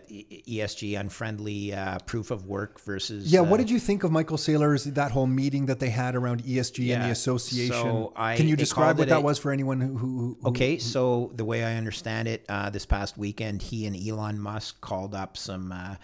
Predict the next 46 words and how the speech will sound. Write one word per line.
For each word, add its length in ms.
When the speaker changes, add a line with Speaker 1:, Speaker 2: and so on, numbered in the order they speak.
Speaker 1:
North 240
American 420
Bitcoin 400
miners, 520
including 680
our 140
friend 300
Jamie 280
Leverton 460
and, 260
at 180
Hut 200
eight. 400
Uh, 360
so 160
Validus 460
Power, 320
I 120
need 160
to 80
be, 400
uh, 100
very 240
clear, 500
and 280
Hut 260
eight 240
have 300
a 220
working 600
relationship. 800
Uh, 280
they 160
have 180
purchased 340
power 300
from 200
us. 360
Uh, 220
Jamie 400
was 180
on 400
one 240
of, 180
uh, 240
Speaker 2:
Yeah. 240